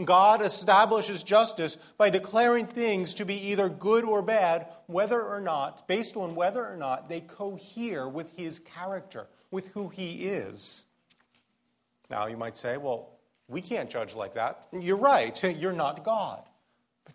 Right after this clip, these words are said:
God is the creator. God is the one who has ultimate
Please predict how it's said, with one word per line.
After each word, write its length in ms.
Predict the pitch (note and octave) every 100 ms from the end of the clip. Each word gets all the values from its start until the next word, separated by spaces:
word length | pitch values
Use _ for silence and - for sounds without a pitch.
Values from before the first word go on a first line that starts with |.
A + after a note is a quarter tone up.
| _
God 260 | D#3+ D3 F3+
is 140 | F3
the 80 | G3
creator. 600 | - F#3+ F#3 F#3+ B2+ G#2
God 280 | C3 D#3+ E3+
is 140 | G3+
the 80 | G3+
one 240 | F3+ E3+ F3+
who 120 | F#3
has 260 | E3 E3+ -
ultimate 540 | - F#3 A3 A3 G3